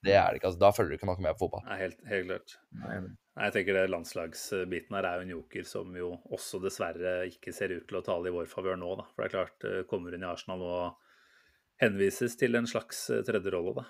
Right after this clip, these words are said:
Speaker 2: bak White og Gabriel, så, så er det jo ikke mange månedene ute av fast,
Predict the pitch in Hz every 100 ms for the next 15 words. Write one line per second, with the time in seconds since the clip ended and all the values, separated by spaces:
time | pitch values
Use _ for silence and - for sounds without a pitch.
0 | 120 104 95 - - 104 92 - 98 95
1 | 95 95 104 - - - 113 101 101 98
2 | 98 113 92 92 117 107 92 95 92 78
3 | _ 98 85 - 92 90 92 - -